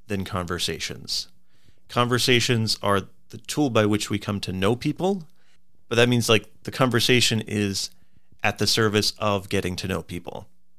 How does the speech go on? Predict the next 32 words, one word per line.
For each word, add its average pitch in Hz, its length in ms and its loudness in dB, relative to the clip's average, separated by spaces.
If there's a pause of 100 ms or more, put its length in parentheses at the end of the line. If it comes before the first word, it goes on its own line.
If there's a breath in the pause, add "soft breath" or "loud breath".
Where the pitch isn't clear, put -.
(100)
So 101 220 -6 (180)
the - 80 -4
person 139 420 4
in 110 140 2
front 160 260 4
of 92 100 0
us 85 320 -2 (220)
is 123 380 2
more 104 360 0
important. 87 600 -6 (680)
And 110 80 0
if - 80 -4
we're 107 60 2
not 123 260 6
conveying 110 540 0
that, 98 400 4
that's 113 240 2
a 107 40 -4
problem. - 520 -10 (480)
Maybe 131 400 4
we 117 120 4
should 110 320 0
be 92 360 -2 (520 soft breath)
a 110 80 0
little 110 220 2
bit 101 200 0
more 98 300 -2
open 92 340 -4
to - 80 -8
the 85 80 -6
fact, 87 440 -8
like, 90 220 -12